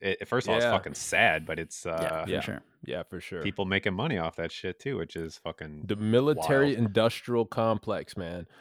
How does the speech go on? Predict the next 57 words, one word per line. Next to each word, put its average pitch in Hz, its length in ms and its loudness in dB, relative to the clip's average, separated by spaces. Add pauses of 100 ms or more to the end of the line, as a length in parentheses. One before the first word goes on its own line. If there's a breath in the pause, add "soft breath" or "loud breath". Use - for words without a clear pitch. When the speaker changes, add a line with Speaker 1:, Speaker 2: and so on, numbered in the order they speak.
(180 soft breath)
Speaker 2:
Although, 202 600 8
I 143 140 -4
mean, 139 300 4
there 151 100 8
are 165 40 8
a 160 40 6
lot 156 180 10
of 139 60 2
conspiracy 127 500 4
theorists 107 420 2
that 85 100 -4
say, 98 260 0
like, 92 240 -4
"Oh 113 180 2
yeah, 110 180 2
we're 107 140 2
starting 104 380 4
a 95 80 0
war 101 500 4
because 98 760 0
the 92 80 -2
economy 101 480 -2
Speaker 3:
Need 87 80 -6
Speaker 2:
is - 60 -10
Speaker 3:
to - 100 -12
pay 92 60 0
Speaker 2:
so 85 60 -4
Speaker 3:
for 82 100 -6
Speaker 2:
bad." 101 260 2
Speaker 3:
inflation. - 280 -10 (1120)
Speaker 2:
But - 140 0
how 185 120 6
do 220 80 6
you, 220 260 4
what 202 120 8
are - 20 2
you 220 80 0
talking 185 180 4
about, 113 180 0
pay 110 120 2
for 101 160 -2
inflation? 90 520 -6
I 143 40 4
don't 165 160 4
get 165 160 -2
that, 87 120 -6
Crier. 101 320 -4
Speaker 3:
You 117 120 -2
have 131 160 6
to 123 80 0
have 120 280 4
something. 113 520 -2 (600)
The, 117 160 -12 (240)
what 170 180 2
happens 170 300 6
as 131 160 4
you, 120 120 0